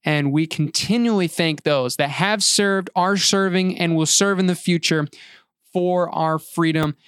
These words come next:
and defense as a country. I can't thank enough all of the great people,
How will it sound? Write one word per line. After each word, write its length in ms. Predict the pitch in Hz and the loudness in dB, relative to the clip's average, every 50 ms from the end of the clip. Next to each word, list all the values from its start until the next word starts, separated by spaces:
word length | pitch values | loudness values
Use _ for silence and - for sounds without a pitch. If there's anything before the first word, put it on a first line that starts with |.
| _ _ _ _ | _ _ _ _
and 200 | 170 160 160 160 | 0 0 0 0
defense 460 | 143 156 156 - - 160 151 143 - - | 0 -2 -4 -2 0 0 0 0 0 0
as 80 | 139 | 0
a 60 | 139 | -2
country. 520 | 135 - - 147 143 - - 147 143 143 139 | -2 -2 -2 -2 -2 -2 -2 0 0 0 0
I 180 | 131 139 135 | 0 -2 -4
can't 340 | 131 - - 165 165 156 127 | -4 -2 0 0 0 0 -2
thank 360 | - - 165 156 156 147 - | -2 -2 0 0 0 -2 -4
enough 520 | - 151 147 147 147 151 156 156 156 - - | -4 -4 -2 -2 0 0 0 -2 -2 -2 -2
all 200 | 147 151 151 147 | 0 0 0 0
of 120 | 143 139 | -2 -4
the 60 | 143 | -6
great 420 | 135 131 - - 160 165 165 165 160 | -8 -8 -6 -4 -2 -2 -2 -2 -2
people, 480 | - 170 160 160 - 151 139 135 131 | -2 -2 -2 -2 -2 -2 -2 -2 -4